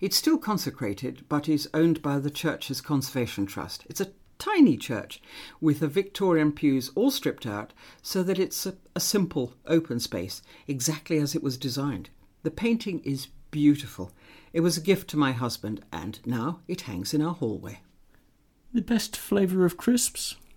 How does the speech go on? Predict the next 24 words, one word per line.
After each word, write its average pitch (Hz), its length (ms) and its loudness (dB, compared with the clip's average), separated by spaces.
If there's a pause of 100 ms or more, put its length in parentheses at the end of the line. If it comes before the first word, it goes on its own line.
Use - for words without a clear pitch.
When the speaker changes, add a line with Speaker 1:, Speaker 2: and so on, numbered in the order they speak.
(120)
Speaker 1:
Pringles, 135 640 2 (420)
barbecue 165 460 0
flavoured 85 380 -4
ones. - 380 -10 (760)
Speaker 2:
And 254 140 6
the 202 60 4
best - 280 0
biscuit - 380 0
for - 80 -6
dunking? 80 500 -2 (180)
Speaker 1:
None. 131 420 4 (180)
I 165 200 4
hate 220 580 2
tea 139 360 0 (160)
and 135 140 2
I 143 160 4
hate 165 580 2
biscuits. - 640 2 (720)
Speaker 2:
Your 196 220 6
top - 440 -2
three 104 600 4
most 143 500 4
visited 113 520 2
websites? 67 760 -4